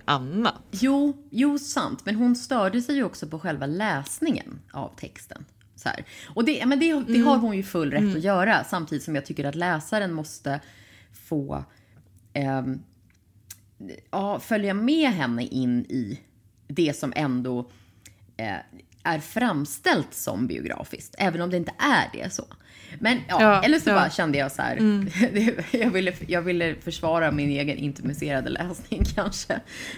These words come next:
Speaker 2: <laughs> Men i alla fall, om nu Nuckan var en typ av, citat, självbiografisk essä,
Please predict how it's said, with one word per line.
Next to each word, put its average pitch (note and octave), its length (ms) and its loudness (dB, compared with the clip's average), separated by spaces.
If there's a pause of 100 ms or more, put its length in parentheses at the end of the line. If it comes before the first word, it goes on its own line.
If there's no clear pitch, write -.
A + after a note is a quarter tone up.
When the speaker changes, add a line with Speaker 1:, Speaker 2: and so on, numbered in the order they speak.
(120)
Speaker 2:
<laughs> G3+ 380 2 (340)
Men A#3 140 4
i A3 40 4
alla F3 140 2
fall, A#2 160 -2 (400)
om D#4 280 6
nu F3 140 2
Nuckan D3 400 -2
var D3 280 0 (240)
en C#3+ 160 0
typ D3+ 480 -4
av, B2+ 260 -2
citat, C3 680 -6
självbiografisk C3 720 -4
essä, C#3+ 360 -2